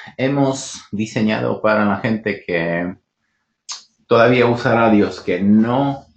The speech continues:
para cuales no tenemos adaptador Twisport y quieren utilizar las antenas, ah, con el adaptador Twisport.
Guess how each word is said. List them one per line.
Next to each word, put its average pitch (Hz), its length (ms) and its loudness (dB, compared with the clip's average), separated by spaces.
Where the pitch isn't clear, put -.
para 95 320 0
cuales 107 360 0
no 120 200 0
tenemos 131 580 -6
adaptador 131 640 -2
Twisport 147 600 -4
y 156 500 -2
quieren 113 420 0
utilizar 98 680 -4
las 85 220 -8
antenas, 90 680 -10
ah, 92 480 -12
con 101 220 0
el 87 120 -4
adaptador 80 560 -4
Twisport. - 380 -12